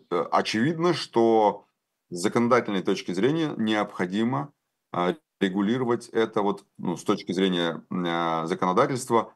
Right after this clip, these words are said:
новое направление, да, которое очень сильно, а, р-, а, м, а, развилось за последние, там, несколько лет. И,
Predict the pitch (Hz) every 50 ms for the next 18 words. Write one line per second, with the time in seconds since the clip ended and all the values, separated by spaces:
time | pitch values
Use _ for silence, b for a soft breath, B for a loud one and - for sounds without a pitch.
0 | _ - 95 101 117 127 131 127 117 113 107 104 101 95 - 101 98 95 98 107
1 | 120 127 123 117 101 90 82 90 95 107 117 117 117 _ _ _ _ _ _ _
2 | - 107 - - 110 110 110 104 98 - 120 117 117 117 110 95 - - 113 117
3 | 113 107 104 95 92 - _ _ _ _ _ _ _ _ _ - 85 87 87 90
4 | 90 90 - 85 82 87 92 92 92 90 90 90 87 87 85 85 87 - - -
5 | 80 85 87 90 87 85 78 85 87 87 90 95 92 87 101 113 104 95 - -
6 | 95 - 90 - - 101 98 90 90 87 85 - 78 76 - - - _ _ _
7 | _ _ _ - 95 98 98 92 - - 92 82 - 87 87 92 90 80 - 78
8 | - - _ _ _ _ _ _ _ _ _ _ _ _ _ _ - 101 104 104
9 | 104 104 104 104 101 98 98 - -